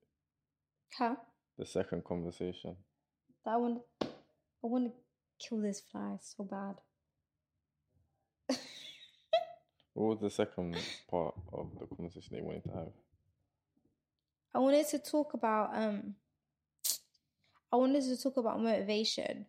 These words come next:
Speaker 1: 'Cause basically, yeah,
Speaker 2: Mm-hmm.
Speaker 1: speaking, like, speaking of, like, fashion, 'cause
Speaker 2: Mm-hmm.
Speaker 1: we've basically been talking about clothes and fashion and stuff,
Speaker 2: Mm-hmm.
Speaker 1: and, like, buying things that you don't need.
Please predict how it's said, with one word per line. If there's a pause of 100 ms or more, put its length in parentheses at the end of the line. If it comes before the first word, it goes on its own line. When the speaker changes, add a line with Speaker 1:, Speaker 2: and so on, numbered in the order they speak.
Speaker 1:
'Cause
basically,
yeah, (380)
Speaker 2:
Mm-hmm. (1300)
Speaker 1:
speaking, (100)
like,
speaking
of, (120)
like,
fashion,
'cause
Speaker 2:
Mm-hmm.
Speaker 1:
we've
basically
been
talking
about
clothes
and
fashion
and
stuff, (200)
Speaker 2:
Mm-hmm. (400)
Speaker 1:
and,
like,
buying
things
that
you
don't (280)
need.